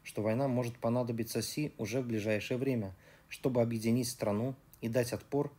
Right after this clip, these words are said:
тем внутренним силам, которые могут замышлять его отстранение от власти. Но Китаю будет очень трудно вторгнуться в,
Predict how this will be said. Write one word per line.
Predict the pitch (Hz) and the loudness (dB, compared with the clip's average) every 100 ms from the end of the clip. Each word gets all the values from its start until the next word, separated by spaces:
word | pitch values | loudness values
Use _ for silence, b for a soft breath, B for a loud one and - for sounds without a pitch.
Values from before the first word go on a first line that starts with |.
| - | -8
тем | - 139 110 | 0 2 2
внутренним | 120 123 117 107 101 | 0 0 0 0 0
силам, | - 123 139 143 - B B | -2 -2 -2 -2 -8 B B
которые | 113 - 117 107 | -4 0 0 2
могут | 117 110 101 | 2 0 -2
замышлять | 101 98 - 131 139 - | 0 -2 -2 -2 -4 -8
его | - 107 113 | -4 0 0
отстранение | 101 - 104 104 110 113 | -2 -4 -2 0 0 0
от | 110 | 0
власти. | 113 98 - - 90 - - - B B B - | -2 -2 -4 -12 -14 -16 -20 -20 B B B -6
Но | 120 | -2
Китаю | 143 175 170 | 2 4 4
будет | 139 143 139 | 4 0 0
очень | 123 123 | 0 -2
трудно | 139 151 143 | 0 -2 -2
вторгнуться | - 127 131 120 | 0 0 0 -4
в, | - | -6